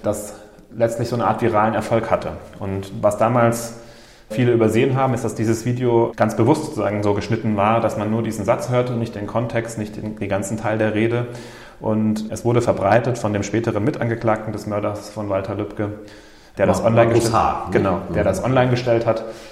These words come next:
Speaker 1: Und der, obwohl das ein ganz, ganz kleiner Account war auf YouTube, natürlich niemand, der groß, äh, Follower oder ähnliches Abonnenten dort hatte, hatte dieses Video dann sehr, sehr schnell einen großen Erfolg, weil es sich verbreitet hat, eben weil es Leute weitergeleitet haben, weil es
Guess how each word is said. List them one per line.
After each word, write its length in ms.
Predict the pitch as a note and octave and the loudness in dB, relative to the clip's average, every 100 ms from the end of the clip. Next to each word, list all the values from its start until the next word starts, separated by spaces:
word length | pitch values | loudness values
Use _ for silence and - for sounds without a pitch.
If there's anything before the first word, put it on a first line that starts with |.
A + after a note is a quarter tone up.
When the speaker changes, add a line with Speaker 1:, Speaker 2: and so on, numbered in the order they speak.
| - | -8
Speaker 1:
Und 580 | G#2+ G#2+ G#2+ G#2 G2 - - | -4 -2 -2 -4 -8 -12 -2
der, 160 | G#2+ | 0
obwohl 260 | G2 G#2 A#2+ | 2 2 4
das 140 | A2+ | 4
ein 180 | G#2+ G#2 | 2 0
ganz, 220 | A2 A2+ | 0 2
ganz 200 | A#2 G#2 | 0 -2
kleiner 640 | - G#2+ A2+ A2 G#2+ G#2+ - | 4 4 4 4 2 0 -2
Account 460 | - - A#2 B2 B2 | -8 2 2 4 4
war 180 | A2+ G#2+ | 4 4
auf 140 | A2 | 2
YouTube, 420 | A#2 A#2 A#2+ A#2+ | 0 2 0 0
natürlich 320 | A2 A#2 G#2 | -4 -4 -2
niemand, 280 | A#2 A#2+ A2 | 0 0 0
der 100 | G#2 | 0
groß, 380 | - G#2+ G#2 - | 0 0 0 -2
äh, 100 | F#2+ | -4
Follower 440 | - G#2+ G#2+ G#2 | 2 4 6 6
oder 160 | G#2+ G#2 | 6 4
ähnliches 340 | G#2 G2+ - | 2 -2 -6
Abonnenten 420 | G#2 G#2+ A2 A2 A2 | -6 -4 -2 0 2
dort 180 | G2+ | 2
hatte, 380 | G#2+ G#2 G#2+ G#2 - - - | 2 0 0 -2 -8 -14 -6
hatte 200 | G#2 A#2 | -4 -2
dieses 300 | G#2+ G#2 G2+ | 0 0 0
Video 200 | A2 A#2 | 0 2
dann 160 | G#2+ G2+ | 0 4
sehr, 160 | A2 | 4
sehr 100 | A2 | 4
schnell 180 | G2+ G#2+ | 2 0
einen 140 | G#2 G#2+ | -2 2
großen 280 | A#2 A2+ | 4 4
Erfolg, 400 | F2 - F2+ F2 | 0 0 0 2
weil 120 | F#2+ F#2 | 0 0
es 60 | |
sich 120 | - | -2
verbreitet 460 | G#2 G2 G2 A2+ A2+ | -2 2 2 2 0
hat, 180 | G#2+ A2+ | -2 0
eben 240 | G#2 G2 | -2 0
weil 100 | F#2+ | -2
es 80 | F#2+ | 2
Leute 220 | G2 G2 | 2 6
weitergeleitet 680 | G2 - G#2 G2+ G2 G2 - | 4 4 2 6 6 4 0
haben, 220 | G2 G2+ | 0 2
weil 120 | F#2 | -2
es 200 | F#2+ - | -2 -8